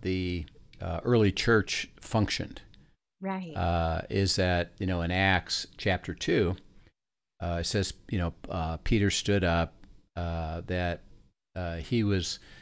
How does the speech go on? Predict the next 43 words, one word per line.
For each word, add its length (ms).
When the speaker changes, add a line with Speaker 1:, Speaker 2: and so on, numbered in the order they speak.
Speaker 1:
uh, 440
given 320
the, 160
the 100
gift 320
of 60
the 80
Holy 240
Spirit, 640
and 180
then 160
the 60
gift 280
of 80
the 60
Holy 180
Spirit 440
was 200
given 380
to 420
everybody 560
there. 440
Uh, 440
but 120
three 200
thousand 460
people 300
came 240
to 80
know 160
Christ, 580
uh, 60
Speaker 2:
Right. 260
Speaker 1:
on 140
that 220
one 320
day 440
after 240
they 120
were 140
listening 440
to 100
him. 340